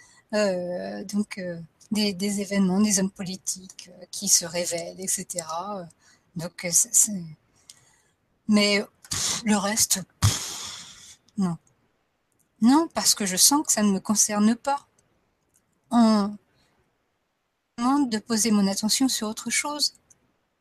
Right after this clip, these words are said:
Donc, tout ce que je fais, c'est que j'ai confiance en moi.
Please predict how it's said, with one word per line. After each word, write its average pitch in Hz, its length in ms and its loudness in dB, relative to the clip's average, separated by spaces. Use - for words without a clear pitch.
Donc, 254 280 0
tout - 80 -2
ce - 100 2
que 254 100 -2
je 202 140 0
fais, 320 280 0
c'est - 200 -2
que - 60 -20
j'ai 196 120 0
confiance - 500 0
en 277 60 4
moi. 247 220 2